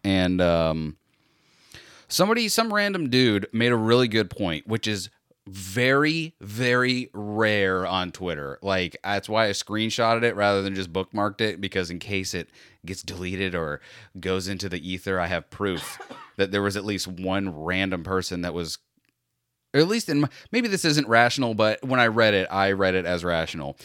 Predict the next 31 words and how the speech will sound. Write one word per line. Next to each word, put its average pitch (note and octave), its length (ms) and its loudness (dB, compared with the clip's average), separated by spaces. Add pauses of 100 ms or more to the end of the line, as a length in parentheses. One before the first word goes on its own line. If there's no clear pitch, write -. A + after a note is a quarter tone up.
(140)
But A2 60 -4
this B2+ 120 -2
guy B2+ 160 2
said, A2+ 300 0
"James B2+ 280 2
Earl C#3+ 200 0
Jones G#2+ 400 0
played F#2 280 -2
Darth F#2 260 2
Vader, D#2+ 440 -4 (220)
a E2+ 80 -4
white E2+ 260 2
guy. B1 340 -8 (240)
No F#2+ 140 2
one A#2 160 4
thought G#2 220 6
it G2+ 80 2
was F#2 160 0
weird. D2 400 -4 (240)
Uncle A#2 280 0
Phil A#2 360 6
voiced G2+ 400 0
Shredder, D#2+ 580 0
a F#2+ 80 -8
Japanese G2 560 2
character. C#2+ 600 -4
No F2+ 160 -2
one F#2 160 0
found F2 280 0
it E2+ 80 -6
weird. D2+ 400 -6